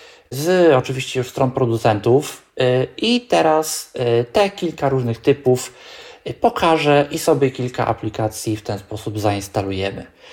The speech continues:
Samych procesów pobierania pokazywał nie będę, no bo tutaj nie jest to wielka różnica w porównaniu do Windowsa.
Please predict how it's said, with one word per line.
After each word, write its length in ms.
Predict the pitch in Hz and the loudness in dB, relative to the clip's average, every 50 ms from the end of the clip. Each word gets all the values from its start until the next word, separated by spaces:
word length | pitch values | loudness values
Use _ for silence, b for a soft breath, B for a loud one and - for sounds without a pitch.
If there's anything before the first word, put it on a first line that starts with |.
| B B B B B B | B B B B B B
Samych 420 | B - - 208 208 220 220 208 208 | B -2 0 2 2 2 2 -2 -2
procesów 760 | - - 180 185 - 180 180 180 - - 165 160 160 160 - | -2 -4 -2 0 2 0 0 0 0 0 0 0 0 -2 -2
pobierania 920 | - 165 156 147 147 143 143 147 151 151 147 143 139 135 135 131 131 127 - | 0 0 2 4 4 4 4 4 4 4 4 4 4 4 4 4 4 2 0
pokazywał 580 | - 139 143 135 127 127 135 131 127 127 120 117 | -2 -4 -4 -4 -6 -6 -4 -2 0 2 2 2
nie 140 | 113 113 | 2 0
będę, 500 | 107 120 127 123 123 131 120 120 123 120 | 2 4 4 4 4 4 4 4 4 4
no 100 | 120 127 | 4 2
bo 160 | 120 120 127 123 | 2 2 0 0
tutaj 840 | - 135 131 - 135 123 117 117 117 113 113 113 113 113 110 107 117 _ _ _ _ _ _ - | 0 -4 -2 0 2 2 2 2 2 2 0 0 -2 -2 -4 -6 -10 _ _ _ _ _ _ -12
nie 480 | 151 156 160 170 175 170 165 160 156 151 | -10 -6 -4 -2 2 4 4 4 6 6
jest 280 | 143 131 123 - - | 4 4 2 0 -2
to 100 | - 120 | -2 0
wielka 360 | 117 123 123 127 123 - 120 | 2 2 2 2 2 2 2
różnica 480 | 113 117 110 110 120 120 120 - 127 113 | 2 2 0 -2 0 -2 0 0 0 -2
w 40 | - | 0
porównaniu 500 | - 120 120 113 113 120 117 117 117 117 | 0 0 0 0 0 0 0 0 0 2
do 140 | 113 110 104 | 2 2 2
Windowsa. 680 | 104 101 104 113 110 120 120 - - 113 107 107 107 | 2 2 4 4 4 4 2 2 0 2 2 2 0